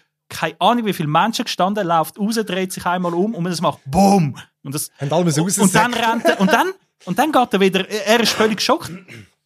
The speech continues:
Speaker 1: dreht sich um, geht rein, im gleichen Kaffee, wo er gerade noch vor zehn Sekunden ist, und es ist ein Bild von der Zerstörung und Gewalt und Leichen und alles. Also es ist, es, und das fährt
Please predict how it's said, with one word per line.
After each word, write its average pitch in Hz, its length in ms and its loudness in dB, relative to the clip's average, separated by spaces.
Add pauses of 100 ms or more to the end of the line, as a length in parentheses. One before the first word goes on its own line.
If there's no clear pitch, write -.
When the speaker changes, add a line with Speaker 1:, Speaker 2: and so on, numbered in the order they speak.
(120)
Speaker 1:
dreht 185 240 0
sich 170 160 -2
um, 233 200 2 (100)
geht 185 460 0
rein, 233 140 4 (360)
im 180 180 2
gleichen 214 320 0
Kaffee, 233 300 -4
wo 190 100 -2
er 180 100 -2
gerade 190 260 -2
noch 220 60 -2
vor 190 160 -8
zehn 196 220 -2
Sekunden 202 340 -6
ist, 202 80 -6
und 170 100 -6
es 175 80 -4
ist 180 220 -4
ein 185 340 -2 (260)
Bild 196 280 -2
von 185 160 -6
der 165 140 -6
Zerstörung 175 720 -2
und 151 160 -6
Gewalt 170 480 0
und 151 240 -4
Leichen 175 400 -4
und 156 240 -8
alles. 165 320 -4
Also 147 180 -8
es 147 140 -4
ist, - 60 -14 (420)
es, - 180 -4
und - 240 -2
das 277 280 2
fährt 139 420 -6